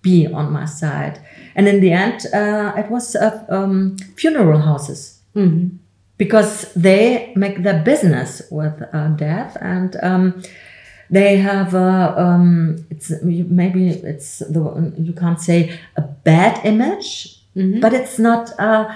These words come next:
Speaker 1: a <laughs> nice image, because, um, uh, everybody knows that there's death in the end, but, uh, you want to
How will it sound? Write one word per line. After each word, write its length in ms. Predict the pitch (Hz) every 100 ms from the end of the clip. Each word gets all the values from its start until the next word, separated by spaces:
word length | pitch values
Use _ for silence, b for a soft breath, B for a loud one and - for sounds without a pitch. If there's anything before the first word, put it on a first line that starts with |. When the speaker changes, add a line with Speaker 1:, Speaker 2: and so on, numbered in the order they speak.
| B
Speaker 1:
a 40 | 214
<laughs> 180 | 220
nice 460 | 240 247 - - -
image, 440 | 233 233 156 156 - B B B
because, 480 | 214 196 220 214 - -
um, 400 | 208 208 208 190 B B B B B
uh, 320 | 190 190 190 190
everybody 840 | 190 202 190 175 165 - - 175 175 165
knows 480 | 165 175 247 - -
that 260 | 175 196 196 165
there's 360 | 175 175 -
death 340 | - 156 151 151 160
in 120 | 147
the 120 | 127 -
end, 380 | 139 160 208 - _ _ _
but, 300 | 160 170 - - -
uh, 40 | 175 165
you 100 | 170
want 320 | 180 180 180
to 440 | 185 185 175 175